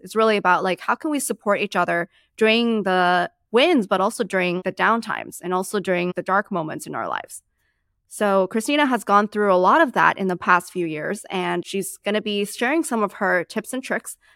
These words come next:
on how she handles some of these difficulties, but also how she can really emerge from it a better person and a better marketer. So by day now, she's a, at Forma dot A I, where she's really pushing the boundaries of growth marketing.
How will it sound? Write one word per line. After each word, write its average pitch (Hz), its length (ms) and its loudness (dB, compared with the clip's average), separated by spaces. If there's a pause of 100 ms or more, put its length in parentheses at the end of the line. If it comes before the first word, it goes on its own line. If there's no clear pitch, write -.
on 190 100 -2
how 202 180 2
she 208 180 -4
handles 196 440 0
some 185 140 -2
of 175 80 -4
these 185 160 -4
difficulties, 170 760 -6
but 190 100 -2
also 233 300 0
how 180 220 2
she 185 160 -6
can 190 160 -6
really 180 260 -2
emerge 175 360 -4
from 160 180 -8
it 165 100 -4 (380)
a 185 80 -8
better 233 260 2
person 226 400 -2
and 196 100 -2
a 185 60 -2
better 185 180 0
marketer. - 440 -6 (640)
So 262 160 4
by 294 180 6
day 190 320 4
now, 185 280 4
she's 208 260 -4
a, 180 160 -2 (260)
at 208 160 2
Forma 240 300 0
dot - 180 2
A 233 100 0
I, 185 180 2
where 196 180 0
she's 190 260 -6
really 202 220 0
pushing 208 400 -4
the 196 80 -2
boundaries 196 600 0
of - 120 -14
growth 185 260 -2
marketing. 160 480 -4